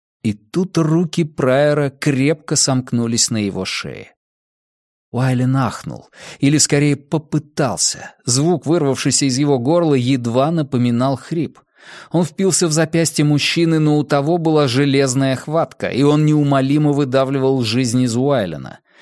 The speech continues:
Прайер был достаточно крупным, чтобы слегка оторвать парня от земли и прижать его к перилам. Его лицо было бесстрастным, почти скучающим, и в этот миг Уайлен понял, что никогда не доплывёт до школы в Белленте.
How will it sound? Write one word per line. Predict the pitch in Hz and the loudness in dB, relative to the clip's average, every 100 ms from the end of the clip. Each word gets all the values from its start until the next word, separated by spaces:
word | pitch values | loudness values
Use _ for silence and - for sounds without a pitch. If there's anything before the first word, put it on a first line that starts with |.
| - - | -20 -12
Прайер | - 104 139 170 | -4 2 2 2
был | 170 170 | 0 0
достаточно | 185 - 139 131 139 - 107 | 0 0 0 0 -2 -2 -4
крупным, | 110 127 147 147 139 | -2 -2 0 0 0
чтобы | - 147 143 | 0 0 0
слегка | - 135 131 - 185 | 0 0 -2 -2 -2
оторвать | 160 143 127 113 - | 0 0 0 -2 -4
парня | - 107 95 92 85 | -4 -2 -2 -6 -8
от | 82 | -10
земли | 87 98 117 151 151 - - - | -8 -4 0 0 -2 -6 -20 -2
и | 147 | 0
прижать | - 139 117 120 113 117 | 2 0 0 0 0 -2
его | 110 101 | -2 -4
к | - | -6
перилам. | - 110 92 67 57 - _ _ _ _ _ _ _ | -6 -6 -6 -10 -14 -18 _ _ _ _ _ _ _
Его | 87 92 | -8 -4
лицо | 104 101 - 123 | -4 -2 0 0
было | 117 117 | 2 0
бесстрастным, | 113 113 - - 117 117 - - 123 - | 0 0 -2 -2 -4 -4 -4 -6 -14 -10
почти | 104 117 - 139 | -6 -6 -4 -4
скучающим, | - 135 127 - 101 73 - 135 - - - - | -2 -4 -2 -2 -2 -4 -10 -10 -18 -20 -20 -6
и | 131 | -2
в | 131 | 2
этот | 156 156 143 | 0 0 -2
миг | 147 160 - | 0 0 0
Уайлен | 139 151 143 139 131 | 0 2 2 0 0
понял, | 165 156 123 120 | 0 2 2 0
что | - 135 | 0 2
никогда | 127 139 165 151 - 151 139 123 120 127 107 | 4 2 0 -2 -4 -4 -4 -6 -2 0 0
не | 98 | -4
доплывёт | 85 82 - 101 87 131 127 | -6 -10 -6 -6 -2 -2 0
до | 107 | -2
школы | 92 - 113 113 | -4 -2 -2 0
в | 98 | -4
Белленте. | 95 117 90 67 - - 50 | -6 -6 -6 -12 -16 -16 -16